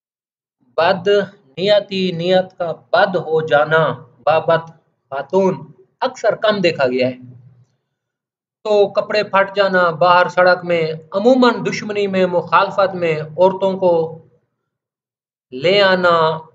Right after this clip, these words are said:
फिर मुखालिफ ग्रुप उन पर, औरतों पर जबर करता है, कपड़े भी फट जाते हैं। जब खातून के कपड़े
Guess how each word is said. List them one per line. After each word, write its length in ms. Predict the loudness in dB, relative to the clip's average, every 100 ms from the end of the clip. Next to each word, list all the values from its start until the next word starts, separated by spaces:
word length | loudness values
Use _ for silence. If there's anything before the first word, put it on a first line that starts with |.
| _ _ _
फिर 200 | -4 -2
मुखालिफ 500 | -2 -4 0 2 2
ग्रुप 360 | 0 2 0 0
उन 160 | -6 0
पर, 160 | 2
औरतों 300 | 2 0 -4
पर 180 | -2 -2
जबर 340 | 0 4 4
करता 340 | 2 -2 0 0
है, 100 | 2
कपड़े 360 | 0 0 -2
भी 200 | 0 -4
फट 440 | -6 -8 -2 -2 -2
जाते 400 | -2 -2 -2 -6
हैं। 680 | -4 -2 -2 -4 -10 -20 _ _ _ _ _ _ -2
जब 220 | -2 0
खातून 540 | 0 0 -2 -2 0
के 160 | -2 -4
कपड़े 680 | -2 -2 2 4 4 2